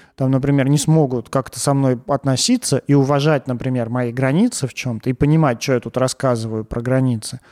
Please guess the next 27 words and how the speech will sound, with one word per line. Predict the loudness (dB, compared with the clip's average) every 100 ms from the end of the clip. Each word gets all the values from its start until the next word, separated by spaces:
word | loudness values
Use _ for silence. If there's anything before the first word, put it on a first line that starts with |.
| -20 -20 _ 0
Но | 4 4 4 4
как-то | 0 0 0
я | 2
могу | 4 4 2
с | 4
этим | 0 0 -6 -6
справиться | -2 0 2 2 0 -4
и | -2 0
отстоять | 0 0 0 0 0
свои | -2 0
границы, | 2 2 0 0
там, | -2
в | -2
каком-то | -2 -2 0
месте | -2 0
сказать, | 0 0
типа, | -2 -4 -4
«Подожди, | -2 0 0 -2 -6
ты | -2 2 4 4
это, | 2 -4 -10 -12 -20 -20 -20 -10
бурагозишь, | -6 2 4 4 4 2 0 -2 -6
н-, | -6 -4 -2 2
ни, | 2
ни | 0 -4
сюда | 0 2
не | 2
ходи». | 2 -2 -4 -8